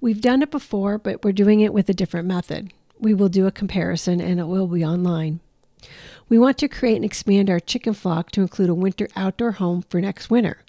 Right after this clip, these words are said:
We realized this winter what didn't work.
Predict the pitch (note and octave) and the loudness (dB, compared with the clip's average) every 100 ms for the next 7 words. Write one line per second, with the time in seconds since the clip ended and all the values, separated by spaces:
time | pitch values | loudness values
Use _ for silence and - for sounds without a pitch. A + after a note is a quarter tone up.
0 | _ _ _ _ _ - - A3 A#3 A#3+ | _ _ _ _ _ -10 4 6 8 6
1 | A3 G3 C4+ - G#3 F#3 F#3 F3+ - G3 | 2 2 0 2 0 2 0 -2 -4 -2
2 | - G3+ F#3 F3 E3+ F3 - | -2 0 0 0 -2 -6 -8